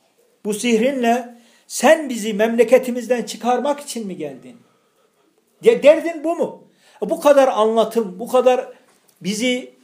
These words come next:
iknaya çabalaman sırf memleketimizden bizi çıkarmak için. Oysa iman ise o memleketin kral olmaya devam edecek.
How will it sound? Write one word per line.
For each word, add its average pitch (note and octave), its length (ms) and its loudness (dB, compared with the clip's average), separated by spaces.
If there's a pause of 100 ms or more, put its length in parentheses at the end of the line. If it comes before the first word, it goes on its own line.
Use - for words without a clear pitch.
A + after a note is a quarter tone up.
(400)
iknaya A#3+ 600 2
çabalaman A#3 680 2
sırf - 280 -4 (200)
memleketimizden B3 920 -6
bizi A3+ 180 -12
çıkarmak A#3+ 420 -12
için. - 160 -20 (4000)
Oysa A3+ 240 6
iman A#3+ 400 4
ise A#3 180 0
o G#3+ 120 -2
memleketin A3+ 580 -4
kral A#3 300 -2
olmaya A3 320 0
devam G3+ 300 -6
edecek. - 420 -20